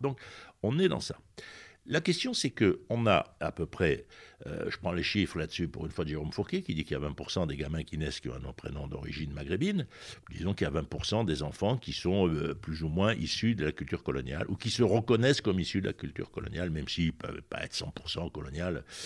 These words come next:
euh, parce que, heureusement, la vie est métissage. Bon. Et est-ce que ces gens, il faut considérer qu'ils sont biculturels et qu'ils vont nous servir pour que nos entreprises aillent faire du business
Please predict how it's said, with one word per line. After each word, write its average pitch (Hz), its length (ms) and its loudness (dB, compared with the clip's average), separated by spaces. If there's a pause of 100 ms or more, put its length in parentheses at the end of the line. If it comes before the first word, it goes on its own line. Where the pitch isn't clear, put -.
(320)
euh, 78 500 -2
parce - 180 -8
que, 71 100 -8 (160)
heureusement, - 420 -4
la 76 120 2
vie 85 160 4
est 80 60 6
métissage. 69 500 -4 (400)
Bon. - 120 -8 (520)
Et 117 300 0
est-ce 143 160 6
que 175 100 6
ces 127 200 4
gens, 101 340 4
il - 80 -2
faut 120 140 0
considérer 87 540 2
qu'ils 80 160 -4
sont 80 140 0
biculturels 78 800 0
et 117 60 0
qu'ils 165 180 2
vont 214 140 4
nous 196 140 6
servir 160 600 6 (400)
pour - 160 -2
que 156 80 10
nos 180 300 8
entreprises 117 600 4
aillent 131 320 8 (360)
faire 147 200 2
du 139 100 2
business 107 540 4